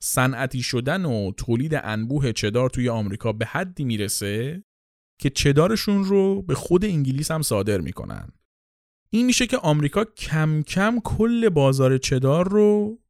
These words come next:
قبضه می‌کنه. بعد از جنگ جهانی دوم و تبدیل شدن آمریکا به ابرقدرت اقتصادی و صد البته با اختراع چیزبرگر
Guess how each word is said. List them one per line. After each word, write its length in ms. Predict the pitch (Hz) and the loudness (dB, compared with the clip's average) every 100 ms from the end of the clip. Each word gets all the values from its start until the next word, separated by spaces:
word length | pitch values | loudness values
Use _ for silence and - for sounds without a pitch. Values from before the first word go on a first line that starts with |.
| _ | _
قبضه 400 | - 117 104 120 | -2 0 0 -2
می‌کنه. 500 | 92 - - 101 - - _ _ _ _ _ _ _ _ | -4 -6 -10 -10 -12 -16 _ _ _ _ _ _ _ _
بعد 280 | 135 170 247 | 2 4 4
از 160 | 240 160 | 2 2
جنگ 240 | 143 135 | 0 0
جهانی 520 | 135 131 123 120 117 | 0 0 0 0 -2
دوم 560 | 113 120 113 110 147 185 | -2 0 -2 0 0 2
و 320 | 123 98 87 - | 0 0 -4 -4
تبدیل 340 | 113 110 120 | -4 -2 -2
شدن 280 | 113 120 175 | 0 -2 -2
آمریکا 500 | 123 113 104 - 117 | -2 -2 -4 -2 -2
به 320 | 107 101 101 - | 0 -2 -4 -4
ابرقدرت 580 | 104 107 107 110 107 | -2 0 0 -2 -4
اقتصادی 1000 | 113 110 117 107 110 104 113 147 196 214 160 | -6 -6 -4 -2 0 -2 -4 -6 -6 -6 -4
و 220 | 113 107 | -4 -4
صد 260 | - 127 120 | -2 0 2
البته 340 | 113 104 120 | 2 0 0
با 160 | 107 101 | 2 0
اختراع 380 | - 107 104 | 0 0 0
چیزبرگر 760 | 98 110 104 104 98 104 135 233 | 0 -4 -2 -2 -2 -2 -2 -2